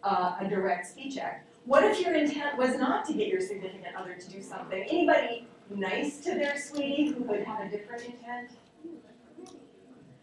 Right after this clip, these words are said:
So sometimes our intent is to cement and solidify the relationship, right? Maybe make the person feel good.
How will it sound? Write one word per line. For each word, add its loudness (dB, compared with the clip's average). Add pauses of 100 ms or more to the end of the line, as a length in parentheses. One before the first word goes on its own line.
(640)
So 6
sometimes 8
our 10
intent 0
is -4
to 2 (520)
cement 4
and 4
solidify 8
the 2
relationship, 2 (680)
right? 2 (280)
Maybe 4
make 6
the -2
person 0
feel 8
good. 4